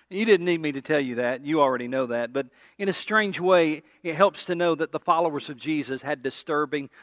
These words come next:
troubling times too, doesn't it? Have you ever gotten troubling news? Maybe some of you have gotten troubling news lately.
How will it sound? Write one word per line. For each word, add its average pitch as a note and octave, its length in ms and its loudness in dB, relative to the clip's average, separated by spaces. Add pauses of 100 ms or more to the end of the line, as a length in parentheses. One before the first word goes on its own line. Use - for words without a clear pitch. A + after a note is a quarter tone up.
troubling C#3 440 -4
times C3 360 -8
too, A#2+ 240 -6
doesn't G2+ 320 -14
it? G#2 80 -20 (2000)
Have D#3+ 120 -2
you F#3+ 100 4
ever G3+ 120 4
gotten F#3+ 400 -2 (400)
troubling F#3+ 480 2
news? F#3 380 -4
Maybe E3+ 260 -2
some F3 180 -8
of D#3+ 120 -6
you E3 80 2
have D#3+ 100 0
gotten D3 240 -4
troubling D#3 680 -4
news D3 500 -6 (340)
lately. B2 460 -12